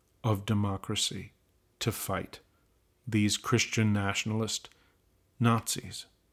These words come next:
We should not engage in the violence that they use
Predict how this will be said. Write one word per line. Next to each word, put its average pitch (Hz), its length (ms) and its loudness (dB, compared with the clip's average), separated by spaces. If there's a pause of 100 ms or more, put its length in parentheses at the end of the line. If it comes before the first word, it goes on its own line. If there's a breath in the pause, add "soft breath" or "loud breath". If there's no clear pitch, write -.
(640 soft breath)
We 120 140 6
should 123 440 6
not 113 360 6 (200)
engage 107 720 4 (480 soft breath)
in 123 200 8
the 110 100 8
violence 98 760 0 (160)
that 113 280 2
they 113 200 6
use 95 580 -2